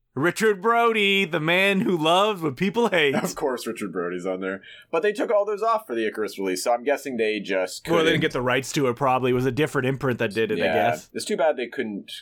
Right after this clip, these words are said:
Speaker 2: find new thing, new interviews, but I guess a lot of these guys are dead, and, you know, <laughs> I don't know.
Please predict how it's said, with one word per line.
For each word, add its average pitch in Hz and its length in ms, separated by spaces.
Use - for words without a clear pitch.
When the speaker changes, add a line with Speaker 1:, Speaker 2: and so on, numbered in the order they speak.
Speaker 2:
find 80 460
new 87 560
thing, 87 540
new 90 180
interviews, 87 840
but 82 160
I 85 80
guess 80 280
a 87 40
lot 76 200
of 76 40
these 71 140
guys 67 260
are - 60
dead, 62 340
and, 64 360
you - 140
know, - 300
<laughs> - 20
I 131 160
don't - 140
know. - 200